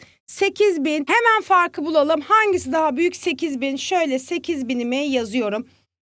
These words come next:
Diğeri yedi bin dokuz yüz seksen dokuz.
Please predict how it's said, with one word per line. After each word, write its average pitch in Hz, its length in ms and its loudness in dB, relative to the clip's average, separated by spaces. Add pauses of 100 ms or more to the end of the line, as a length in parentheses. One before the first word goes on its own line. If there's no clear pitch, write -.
(440)
Diğeri 330 420 2
yedi 285 420 -2
bin 254 280 -2 (920)
dokuz 269 440 -2
yüz 240 160 -6
seksen 262 640 0
dokuz. 226 320 -4